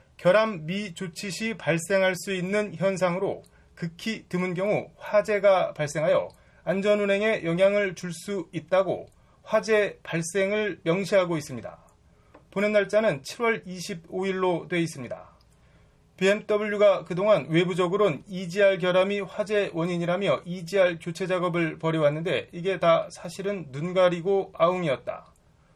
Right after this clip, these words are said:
무슨 이유에서건 국토부도 해당 사실을 열흘 넘게 국민들에게 알리지 않고 사실상 한 통 속으로 같이 놀아나고 있었다는 것이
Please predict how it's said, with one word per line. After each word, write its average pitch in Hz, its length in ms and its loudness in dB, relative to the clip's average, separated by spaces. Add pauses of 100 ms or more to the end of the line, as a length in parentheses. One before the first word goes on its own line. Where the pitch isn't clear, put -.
무슨 196 440 -6
이유에서건 190 640 -2
국토부도 190 580 -2
해당 196 320 2
사실을 190 500 0
열흘 175 260 -2
넘게 180 400 -2
국민들에게 180 800 -4
알리지 170 680 -6
않고 165 480 -8 (480)
사실상 202 600 0
한 220 240 -12
통 214 200 -6
속으로 202 460 -4
같이 - 580 -12
놀아나고 180 640 2
있었다는 156 460 -4
것이 147 380 -10